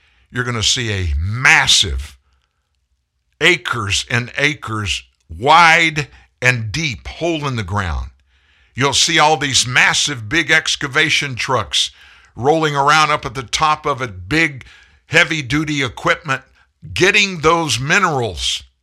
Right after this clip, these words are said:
<laughs> Every one of those operates on diesel. <laughs> But you, you, I mean, if you, uh, you don't have to pay for that.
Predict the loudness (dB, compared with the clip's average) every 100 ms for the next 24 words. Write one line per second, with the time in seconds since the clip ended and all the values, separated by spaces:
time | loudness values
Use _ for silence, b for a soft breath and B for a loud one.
0 | _ _ _ _ _ _ _ _ _ _
1 | B B B B B B B B -18 -18
2 | -18 -10 -4 -2 -2 -4 -2 -4 -4 -4
3 | -4 -8 B -2 0 -2 -6 -6 -6 -8
4 | B B -2 -2 0 -2 2 0 0 -4
5 | -6 -12 -16 -16 -16 -16 -18 -16 -10 -8
6 | -4 -4 -4 -8 -8 -6 -8 -6 -8 -8
7 | -10 _ B -8 -8 -8 -4 -4 -4 -8
8 | B -14 -12 -10 -10 -8 -6 -6 -6 -8
9 | -8 -10 B B B B _ -16 -14 -16
10 | -18 -20 -20 -12 -10 -10 -8 -4 -2 -2
11 | -4 -4 -8 -6 -6 -6 -6 -4 0 2
12 | 0